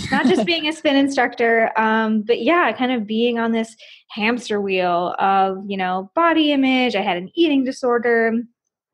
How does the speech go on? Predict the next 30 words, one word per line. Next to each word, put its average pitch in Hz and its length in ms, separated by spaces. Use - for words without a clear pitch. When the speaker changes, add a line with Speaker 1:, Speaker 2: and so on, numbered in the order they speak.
Speaker 1:
And 240 220
so 226 460
I'm 226 360
excited 233 380
today 214 240
to 208 80
dig 208 280
into, 208 540
you 208 120
know, 196 160
what, 208 320
what 226 200
that, 214 280
um, 202 640
lifestyle 208 960
that 214 160
you 262 120
came 247 320
to 226 100
find 254 480
with 208 140
all 214 160
this 220 140
expertise. - 600
Speaker 2:
Absolutely. 190 680
I 185 60
think - 360
a 180 100
lot 180 340
of 180 160